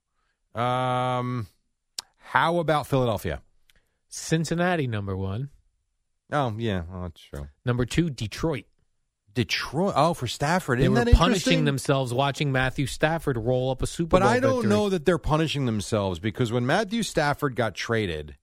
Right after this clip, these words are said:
Speaker 1: there was a lot of outpouring of affection and wishing him the best
Speaker 2: Is that right?
Speaker 1: for his twelve years there.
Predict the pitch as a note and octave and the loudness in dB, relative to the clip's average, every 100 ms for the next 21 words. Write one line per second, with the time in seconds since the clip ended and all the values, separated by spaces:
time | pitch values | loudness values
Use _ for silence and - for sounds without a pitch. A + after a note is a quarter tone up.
0 | _ _ _ _ - G#2 F#3+ A3+ F#3 D3+ | _ _ _ _ -2 0 2 0 -2 0
1 | C#3 C3 A#2 F2 A#2+ G2+ - C3 B2 A#2 | 0 0 -2 -2 -2 -4 -6 -4 -2 -4
2 | A2 G#2+ G2+ G2 D#2+ - _ A2+ G#2+ - | -4 -2 -2 -4 -10 -18 _ -6 -6 -2
3 | D3 - - C3+ A2+ A2+ A2+ C3 G#2 G2+ | -2 -2 -6 -4 -4 -4 -4 -6 -6 -6
4 | F#2 D2 G2 E2+ - E3 A#3 A#3+ A#3 C3+ | -6 -4 -2 -2 2 4 4 2 0 0
5 | A#2 G2+ G#2 - - C3 C3 A2 G#2 F#2 | 0 -2 -6 -6 -2 0 0 -2 -2 -2
6 | E2+ C#2+ C#2 | -4 -6 -10